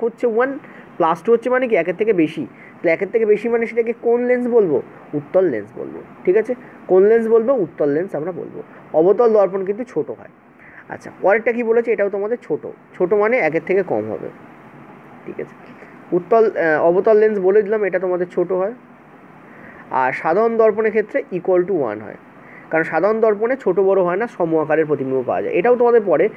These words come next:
যে সাধারণ দর্পণে বর্ধন কত? সাধারণ দর্পণে বর্ধন কিন্তু equal to one হবে, অর্থাৎ সম আকারের প্রতিবিম্ব পাওয়া যায়। Next দেখো, একটি বস্তুকে উত্তল লেন্সের focus দৈর্ঘ্যের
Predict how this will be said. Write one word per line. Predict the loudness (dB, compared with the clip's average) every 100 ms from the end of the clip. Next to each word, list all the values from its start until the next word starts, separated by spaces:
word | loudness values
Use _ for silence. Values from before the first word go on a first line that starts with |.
| -10 -6
যে | -6
সাধারণ | -2 0 2 2 2
দর্পণে | 2 2 0
বর্ধন | 2 2 2 -2
কত? | -2 -6 -10 -18 -20 -6
সাধারণ | -2 0 0
দর্পণে | 0 0 -2
বর্ধন | 0 0 -2
কিন্তু | -6 -8 -6
equal | -2 0
to | 0 0
one | -2
হবে, | -6
অর্থাৎ | -4 -4
সম | -2 -2 2 4 2
আকারের | 2 0
প্রতিবিম্ব | 0 -2 -2 -2 -2
পাওয়া | -2 -4
যায়। | -8 -12 -20 -20 -20 -20 -20 -8
Next | 0 0 2
দেখো, | 0 2 -2 -4 -20 -4
একটি | -2 -2 -2
বস্তুকে | 2 4 2 0 -2 4 4
উত্তল | 4 -2 -2 2 2
লেন্সের | 2 0 0 0 0 0
focus | -2 -2 0 0 2
দৈর্ঘ্যের | 4 4 4 0